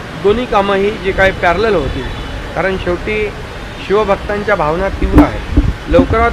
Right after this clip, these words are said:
लवकर, अ, शिवाजी महाराजांचा, अ, पुतळा या ठिकाणी उभा राहिला पाहिजे, ही भावना जनसामान्यांची आणि महाराष्ट्रातल्या तमाम जनतेची आहे. त्यामुळे त्याच्यावर जास्त आम्ही फोकस करतोय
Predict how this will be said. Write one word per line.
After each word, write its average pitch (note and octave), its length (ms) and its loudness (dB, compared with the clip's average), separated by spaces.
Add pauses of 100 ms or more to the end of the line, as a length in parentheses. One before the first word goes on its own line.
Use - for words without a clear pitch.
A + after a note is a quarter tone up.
लवकर, F#3+ 360 2 (720)
अ, E3 360 2 (140)
शिवाजी F#3+ 320 0
महाराजांचा, F3 880 0 (520)
अ, D#3 160 0
पुतळा E3+ 440 0 (540)
या - 80 8
ठिकाणी F3+ 760 2 (480)
उभा D#3 220 4
राहिला E3+ 260 4
पाहिजे, D3+ 380 0 (460)
ही E3 80 -4
भावना F#3 520 2 (520)
जनसामान्यांची F#3+ 840 0
आणि G#3 160 0
महाराष्ट्रातल्या F3+ 680 0
तमाम F3 380 -2
जनतेची D3+ 580 -2
आहे. - 220 -10 (400)
त्यामुळे A3 240 4
त्याच्यावर G#3+ 360 2
जास्त G3+ 340 2
आम्ही A3+ 220 4
फोकस F#3 420 -2
करतोय C3+ 320 -2